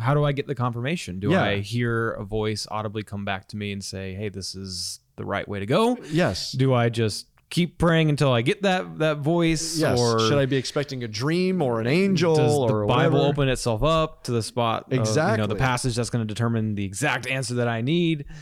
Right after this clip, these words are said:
Speaker 2: Exactly. And so the idea of this episode is when there's a decision to be made, what does that time of prayer look like beyond,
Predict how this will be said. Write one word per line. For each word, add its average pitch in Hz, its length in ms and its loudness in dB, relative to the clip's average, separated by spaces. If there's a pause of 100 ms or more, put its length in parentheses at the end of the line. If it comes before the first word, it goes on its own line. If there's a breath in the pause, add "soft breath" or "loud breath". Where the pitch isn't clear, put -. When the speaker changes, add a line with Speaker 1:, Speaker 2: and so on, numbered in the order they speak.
(300 loud breath)
Speaker 2:
Exactly. 127 720 0
And 113 140 -2
so 120 600 0
the 123 300 0
idea 123 380 2
of 135 60 -2
this 120 200 -2
episode 107 400 -4
is 95 300 -6 (180)
when 139 360 2
there's 180 200 0
a 151 60 0
decision 107 680 -4
to 104 100 -8
be 101 140 -6
made, 90 400 -10 (120)
what 131 580 0
does 120 300 2
that 110 460 -2
time 123 540 -2
of - 300 -12
prayer 104 640 -2
look 131 340 0
like 95 320 -4
beyond, 113 640 0